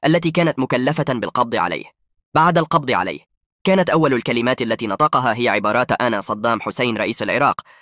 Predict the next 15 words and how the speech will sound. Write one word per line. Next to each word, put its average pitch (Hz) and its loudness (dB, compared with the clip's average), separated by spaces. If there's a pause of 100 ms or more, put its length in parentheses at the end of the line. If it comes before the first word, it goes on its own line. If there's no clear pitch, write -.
(100)
وجاهز 139 0
للتفاوض". 98 -2 (400)
وجاء 165 2
الرد 135 0
عليه 117 2
من 110 -2
أحد 127 -2
الجنود 117 -2
الأمريكان 104 -2 (360)
بعبارات: 196 2
الرئيس 143 2
بوش 135 -2 (300)
يرسل 160 2
إليك 131 0
تحياته. 123 -2